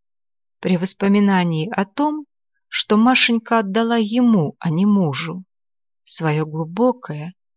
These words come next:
неповторимое благоуханье. После обеда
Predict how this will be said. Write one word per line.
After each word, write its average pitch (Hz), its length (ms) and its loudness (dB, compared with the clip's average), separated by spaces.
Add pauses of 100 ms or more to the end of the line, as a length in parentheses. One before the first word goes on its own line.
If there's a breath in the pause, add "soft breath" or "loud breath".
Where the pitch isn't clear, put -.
(400)
неповторимое 185 1160 0 (440)
благоуханье. 175 1160 -4 (1800)
После 247 360 0
обеда 226 580 0